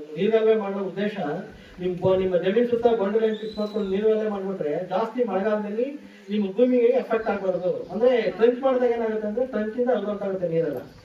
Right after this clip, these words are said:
ಈ ಕಾನ್ಸೆಪ್ಟ್ ಇಟ್ಕೊಂಡು ಮಾಡುವಂಥದ್ದು. ಈಗ ಯಕ್ಕಂದೂರು ಕೇಳಿದಿರಲ್ವಾ, ಯಕ್ಕಂದೂರಲ್ಲಿ ಸಾಕಷ್ಟು ಫಲಾನುಭವಿಗಳು, ಕಿರಗೂರು ಆಗಿರ್ಬೋದು ಅಥವಾ ಅನುಗೂಡು, ಈ ಓ-, ಈ ವ್ಯಾಪ್ತಿಯಲ್ಲೆಲ್ಲ ಸಾಕಷ್ಟು ವೈಯಕ್ತಿಕವಾಗಿ ಕೃಷಿ ಇಲಾಖೆಯಲ್ಲಿ, ಆ, ನೀರ್ಗಾಲುವೆಗಳನ್ನ ತಗೊಂಡಿದ್ದಾರೆ. ಒಂದು ಲಕ್ಷ ಎಸ್ಟಿಮೇಟ್ ಕಾಸ್ಟ್.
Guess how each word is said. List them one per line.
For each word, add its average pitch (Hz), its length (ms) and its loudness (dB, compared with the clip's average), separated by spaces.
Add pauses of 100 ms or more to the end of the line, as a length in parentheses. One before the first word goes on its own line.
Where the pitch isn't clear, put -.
(180)
ಈ 214 140 -2
ಕಾನ್ಸೆಪ್ಟ್ 220 440 0
ಇಟ್ಕೊಂಡು 214 420 2
ಮಾಡುವಂಥದ್ದು. 165 640 -2 (560)
ಈಗ 185 80 0
ಯಕ್ಕಂದೂರು 247 420 6
ಕೇಳಿದಿರಲ್ವಾ, 220 720 2 (460)
ಯಕ್ಕಂದೂರಲ್ಲಿ 240 720 4
ಸಾಕಷ್ಟು 240 560 -4 (400)
ಫಲಾನುಭವಿಗಳು, 202 680 -2
ಕಿರಗೂರು 214 360 2
ಆಗಿರ್ಬೋದು 190 500 0
ಅಥವಾ 180 240 0
ಅನುಗೂಡು, 185 600 0 (540)
ಈ 196 100 -2
ಓ-, 214 220 2
ಈ 208 380 -4
ವ್ಯಾಪ್ತಿಯಲ್ಲೆಲ್ಲ 220 560 0
ಸಾಕಷ್ಟು 233 640 -4
ವೈಯಕ್ತಿಕವಾಗಿ 254 640 2
ಕೃಷಿ 240 280 -2
ಇಲಾಖೆಯಲ್ಲಿ, 240 680 0 (280)
ಆ, 202 80 -2
ನೀರ್ಗಾಲುವೆಗಳನ್ನ 247 720 4
ತಗೊಂಡಿದ್ದಾರೆ. 185 500 -2
ಒಂದು 220 140 -4
ಲಕ್ಷ 226 220 -4
ಎಸ್ಟಿಮೇಟ್ 196 400 -2
ಕಾಸ್ಟ್. 160 280 -6